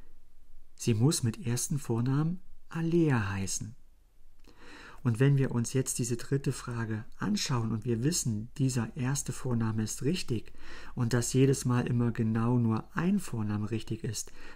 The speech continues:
was können wir dann weiter folgern? Wir können folgern, dass der zweite Vorname Lara falsch sein muss und wenn er hier falsch ist, dann muss er auch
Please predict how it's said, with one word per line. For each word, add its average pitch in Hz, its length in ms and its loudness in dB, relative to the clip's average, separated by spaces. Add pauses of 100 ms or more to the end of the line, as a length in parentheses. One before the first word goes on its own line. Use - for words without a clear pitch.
was 120 200 0
können 120 220 2
wir 113 100 2
dann 110 220 2
weiter 147 300 0
folgern? 107 500 -2 (1800)
Wir 123 180 6
können 117 220 2
folgern, 165 440 4
dass 120 220 0
der 110 280 0 (280)
zweite 131 500 0
Vorname 123 520 2
Lara 101 460 -2
falsch 110 400 -4
sein 151 280 0
muss 180 340 -2 (500)
und 117 180 4
wenn 110 160 6
er 107 80 4
hier 117 320 4
falsch 151 320 0
ist, 202 220 -2
dann 127 100 0
muss 113 240 2
er 147 240 0
auch 180 220 -2